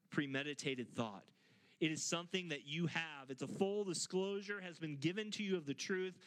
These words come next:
but you still decide with all plans in your life to say, "I don't want to have anything to do with it." And you notice the word "we." You may have that willfully, "if we go on sinning." Well, what is he saying here? He's saying that he, it's kinda like when you were, if your teacher was nice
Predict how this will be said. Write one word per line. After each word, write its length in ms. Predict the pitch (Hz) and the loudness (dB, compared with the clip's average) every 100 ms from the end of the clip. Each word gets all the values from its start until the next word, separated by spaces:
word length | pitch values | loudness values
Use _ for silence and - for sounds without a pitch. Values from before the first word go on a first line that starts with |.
| - - | -20 2
but 160 | 151 143 | 2 2
you 240 | 165 208 | 0 2
still 440 | - - 196 175 | 2 0 -2 -2
decide 600 | 139 143 - 175 151 131 123 _ _ - | -2 -4 -2 -2 -4 -8 -14 _ _ 0
with 180 | 135 | 2
all 200 | 143 165 | 2 0
plans 400 | 196 196 185 165 | -2 0 0 -2
in 100 | 156 | -2
your 80 | 147 | 0
life 300 | 135 127 117 | 0 0 -2
to 80 | 127 | -4
say, 200 | - 123 | 0 0
"I 40 | |
don't 120 | 120 123 | 0 -4
want 140 | 113 | -2
to 60 | 117 | -2
have 100 | 107 | -2
anything 320 | 110 110 101 | -2 -2 -2
to 120 | 104 | -2
do 140 | 92 | -4
with 160 | 85 85 | -6 -8
it." 120 | - - - _ _ _ _ - - - - - 151 | -14 -16 -20 _ _ _ _ -20 -20 -18 -18 -2 0
And 60 | |
you 100 | 147 | 2
notice 360 | 160 175 185 - | 0 -2 -2 -2
the 100 | 160 | 0
word 380 | 147 151 151 147 | 2 2 0 -4
"we." 300 | 135 131 143 | -4 2 2
You 340 | 156 143 131 | 2 -2 -4
may 160 | 135 139 | -4 -2
have 240 | 135 156 | -4 -4
that 300 | 147 131 127 | -4 -6 -2
willfully, 500 | 135 156 156 151 143 | 0 0 2 0 2
"if 100 | 135 139 | 0 -2
we 480 | 127 131 170 185 170 | 2 2 2 0 0
go 260 | 156 156 | 0 0
on 220 | 151 143 139 | -4 -6 -4
sinning." 400 | - 143 104 87 _ - - - - | -4 -4 -6 -14 _ -20 -20 -20 2
Well, 100 | 156 | 4
what 160 | 175 233 | 4 0
is 100 | - | -4
he 120 | 185 | -2
saying 400 | - 220 226 160 | -2 -2 -4 -6
here? 200 | 139 127 | -6 -6
He's 200 | 156 - | -4 -2
saying 460 | - 247 208 180 | 0 -2 -4 -4
that 260 | 160 160 156 - - - | -2 -2 -4 -14 -6 0
he, 80 | 208 185 196 | 0 0 -4
it's 120 | 196 - | -6 -4
kinda 220 | 254 247 | -4 -2
like 240 | 220 220 | -4 -4
when 140 | 202 190 | -4 -2
you 100 | 180 | -2
were, 140 | 170 | -4
if 460 | 165 165 143 151 156 | -8 -10 -6 -4 -2
your 100 | 160 | -2
teacher 400 | - 214 196 196 | -2 -2 -2 -2
was 160 | 160 | -2
nice 560 | 151 147 156 196 - | -2 -2 -4 -6 -6